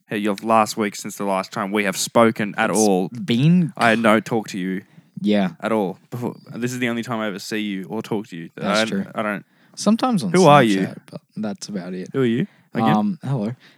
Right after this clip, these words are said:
Speaker 2: Uh, I was gonna say it's been a pretty boring week.
Speaker 1: Yeah,
Speaker 2: There
Speaker 1: I was
Speaker 2: hasn't
Speaker 1: gonna
Speaker 2: been
Speaker 1: say
Speaker 2: a
Speaker 1: that.
Speaker 2: lot.
Speaker 1: But we said that last week, so I didn't wanna say it. But I
Speaker 2: Yeah.
Speaker 1: do agree.
Speaker 2: Um, <laughs> I literally said last week that I was hoping for and predicting a Mandalorian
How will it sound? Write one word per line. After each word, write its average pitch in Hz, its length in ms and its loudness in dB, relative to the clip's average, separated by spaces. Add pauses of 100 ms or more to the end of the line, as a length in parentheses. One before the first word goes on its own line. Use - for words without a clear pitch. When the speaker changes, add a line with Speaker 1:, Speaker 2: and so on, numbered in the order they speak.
(500)
Speaker 2:
Uh, 120 180 4
I - 20 4
was 151 200 4
gonna 120 220 -2
say 107 220 -2
it's 92 140 -8
been 220 160 -2
a 262 40 -6
pretty 190 220 -4
boring 101 540 -10
week. - 300 -18 (300)
Speaker 1:
Yeah, 95 120 -2
Speaker 2:
There - 20 0
Speaker 1:
I 110 100 -2
was 123 80 -2
Speaker 2:
hasn't 113 140 0
Speaker 1:
gonna 95 100 -2
Speaker 2:
been 82 100 -2
Speaker 1:
say 73 60 0
Speaker 2:
a 69 60 -2
Speaker 1:
that. 90 60 -4
Speaker 2:
lot. - 160 -10 (400)
Speaker 1:
But - 80 4
we - 80 4
said 131 140 0
that 117 60 0
last 95 280 0
week, 85 160 -6
so 104 80 -4
I - 20 -2
didn't 98 160 -4
wanna 90 200 -4
say 110 260 -2
it. 117 200 0
But 107 100 8
I 104 60 6
Speaker 2:
Yeah. 101 140 0
Speaker 1:
do 95 220 2
agree. 82 440 -4 (500)
Speaker 2:
Um, 104 500 4 (420)
<laughs> - 400 -8
I 113 140 -4
literally 113 420 0
said 98 320 -4
last 95 380 -4
week 95 380 -4 (420)
that 98 140 -4
I 92 80 -4
was 90 300 -6
hoping 110 440 -6
for 123 440 0
and 101 300 -2
predicting 107 580 -2
a - 80 -8
Mandalorian 101 640 -2